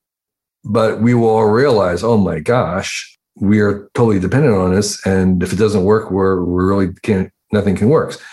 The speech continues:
There'll be the Amish and a few other people who are just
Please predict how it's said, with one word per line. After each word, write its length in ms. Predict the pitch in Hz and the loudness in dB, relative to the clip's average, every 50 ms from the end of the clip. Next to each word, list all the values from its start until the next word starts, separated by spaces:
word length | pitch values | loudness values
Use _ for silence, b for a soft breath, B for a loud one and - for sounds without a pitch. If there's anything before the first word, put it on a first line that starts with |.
| B B B B B B B _ _ - | B B B B B B B _ _ -4
There'll 220 | 101 98 104 107 98 | -2 2 2 2 2
be 120 | 107 107 | 2 2
the 160 | 98 90 92 | 2 0 0
Amish 440 | 98 104 107 104 104 107 107 104 - | 0 0 2 2 2 2 2 2 0
and 100 | 107 98 | 0 0
a 60 | 95 | 0
few 180 | - - 120 123 | 0 0 2 2
other 120 | 120 120 | 2 2
people 340 | - - 95 92 113 113 95 | 0 -2 -2 0 0 0 0
who 140 | - 98 95 | 0 0 0
are 100 | 95 95 | 0 0
just 400 | 95 98 90 90 - - - _ | 0 -2 -4 -6 -10 -14 -20 _